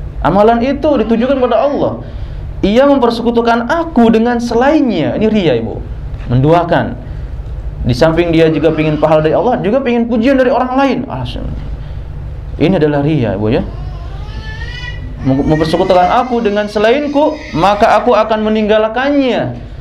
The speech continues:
Meninggalkan dia dan amalnya, dan juga meninggalkan perbuatan syiriknya. Allah tinggalkan, tidak butuh.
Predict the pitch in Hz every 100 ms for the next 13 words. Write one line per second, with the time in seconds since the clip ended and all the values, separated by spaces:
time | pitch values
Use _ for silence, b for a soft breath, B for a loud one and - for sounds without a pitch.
0 | - - - - - - - - 143 190
1 | 240 254 247 247 294 294 262 247 269 302
2 | 294 180 113 - 156 185 220 214 180 175
3 | 202 196 175 165 165 151 151 156 165 160
4 | 135 - - 143 147 131 120 117 110 110
5 | 175 196 185 151 113 113 107 - 165 156
6 | 147 135 117